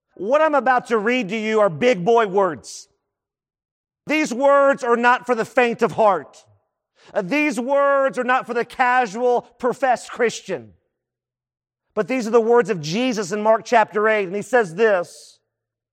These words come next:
thirty-four through thirty-eight. When he, Jesus, had called the people to himself, picture this, with his disciples also,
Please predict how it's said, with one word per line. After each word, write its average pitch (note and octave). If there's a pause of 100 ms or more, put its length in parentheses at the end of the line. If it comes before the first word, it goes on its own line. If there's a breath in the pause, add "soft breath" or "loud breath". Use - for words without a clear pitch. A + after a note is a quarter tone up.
(320)
thirty-four A#3
through A3
thirty-eight. G3 (1400)
When A3
he, G#3+ (100)
Jesus, G3+ (680)
had B3
called C#4+
the C#4
people C4+
to D4
himself, A3+
picture C4
this, G3+ (960)
with G#3
his C#4
disciples A3+
also, F3+